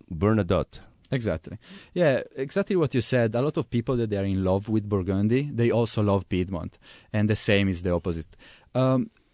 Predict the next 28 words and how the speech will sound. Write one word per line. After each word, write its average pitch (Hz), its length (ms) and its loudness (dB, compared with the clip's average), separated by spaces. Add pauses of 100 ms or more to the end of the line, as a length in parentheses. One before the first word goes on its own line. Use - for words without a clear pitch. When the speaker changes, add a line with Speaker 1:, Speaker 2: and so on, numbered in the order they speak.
(160)
Speaker 2:
Nebbiolo 147 640 6
followers 135 800 4
and, 110 300 4
uh, 107 140 0
Pinot 131 280 2
Noir 113 180 4
followers 104 500 0
are 92 100 -2
s-, - 160 -10 (140)
a 110 40 0
lot 107 140 -2
of 104 160 -6
times 98 300 -2
similar. 90 480 2
They 92 120 -2
like 92 300 0
more 92 160 -2
or 90 40 -2
less 85 160 -4
the 92 60 -10
same 82 460 -4
kind 80 220 -6
of 80 80 -16
stuff. - 400 -12 (480)
So 98 400 0
Piemonte, 123 520 2
for 110 140 -2
some, 113 540 0